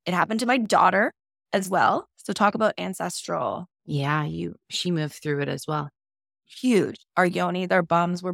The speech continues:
Speaker 1: burned, like, blistered. Like, it was crazy. It was hot. I'm telling you, it was, like, flaming Cheetos. I lost twenty-five pounds.
Speaker 2: Wow. That's how much heat you were holding in the body.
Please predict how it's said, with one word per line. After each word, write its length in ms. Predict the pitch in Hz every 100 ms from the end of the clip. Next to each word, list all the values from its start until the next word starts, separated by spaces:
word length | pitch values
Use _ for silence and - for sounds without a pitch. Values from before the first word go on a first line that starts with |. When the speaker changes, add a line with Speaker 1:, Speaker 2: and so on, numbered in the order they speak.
| -
Speaker 1:
burned, 540 | 180 175 175 180 185
like, 220 | 180 185 -
blistered. 440 | 185 180 - 175
Like, 120 | 185
it 60 | 208
was 100 | 233
crazy. 380 | - - 190 190
It 40 |
was 120 | 196
hot. 400 | - - 127 - -
I'm 80 | 202
telling 240 | 214 269 311
you, 40 |
it 20 |
was, 60 | 175
like, 180 | 196 - -
flaming 500 | 196 180 190 202 214 _ -
Cheetos. 360 | - 262 180 - - -
I 80 | 247
lost 260 | 277 302
twenty-five 640 | - 220 214 220 220 196 -
pounds. 380 | - 196 156 - _ _ _ _ _ _ _ _ _ -
Speaker 2:
Wow. 400 | 185 151 143 151 _ _ -
That's 200 | 170 -
how 60 | 175
much 220 | 156 -
heat 180 | 165 135
you 120 | -
were 60 | 147
holding 260 | 160 135
in 80 | 127
the 60 | 135
body. 340 | 123 139 139